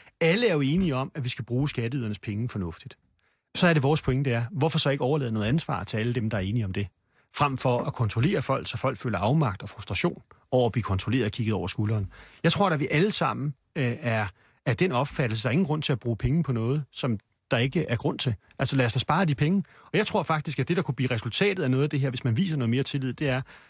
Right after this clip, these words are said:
at folk sådan set vil være mere tilfredse, måske endda med lidt mindre, fordi det er dem selv, der har taget ansvar for noget af det.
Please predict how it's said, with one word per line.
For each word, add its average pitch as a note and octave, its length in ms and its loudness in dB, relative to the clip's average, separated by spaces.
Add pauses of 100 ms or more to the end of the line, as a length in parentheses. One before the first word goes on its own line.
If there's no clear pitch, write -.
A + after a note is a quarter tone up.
(120)
at C3 80 0
folk E3 220 0
sådan D3+ 200 0
set D3 260 -2
vil C3+ 100 -2
være A2+ 180 2
mere C3+ 240 4
tilfredse, C3+ 520 -2 (240)
måske C#3 200 0
endda C3 220 0
med C3+ 120 4
lidt A#2 140 -4
mindre, D#3+ 360 2
fordi C#3 280 -4
det - 100 -6
er - 40 -6
dem A2 100 -2
selv, D3+ 200 -2
der - 80 -6
har A2 120 -2
taget A2 200 0
ansvar - 320 0
for G#2 140 -6
noget G2 160 0
af F#2 100 -4
det. A#2 80 -10